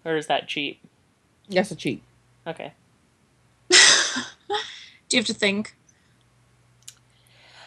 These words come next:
Speaker 1: I just, I'm gonna say it anyway, so eat it. So, uh, my favorite thing about Laura, um,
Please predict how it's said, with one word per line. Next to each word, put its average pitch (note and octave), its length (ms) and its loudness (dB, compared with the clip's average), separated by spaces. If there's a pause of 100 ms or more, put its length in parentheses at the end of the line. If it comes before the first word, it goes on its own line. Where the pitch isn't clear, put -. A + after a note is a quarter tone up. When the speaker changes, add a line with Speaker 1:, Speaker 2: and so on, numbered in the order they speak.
(140)
Speaker 1:
I D4 80 -4
just, E4 400 2
I'm F3+ 160 4
gonna F3+ 140 6
say E3 200 2
it D3 80 2
anyway, C3+ 440 -4 (240)
so D#3 300 -2 (760)
eat E3 180 -4
it. - 160 0 (360)
So, G3 420 8
uh, F3+ 540 8 (300)
my C#4 200 4
favorite G#3 600 2
thing G3 200 0
about F3 340 4
Laura, D#3 520 4 (1120)
um, D3 400 2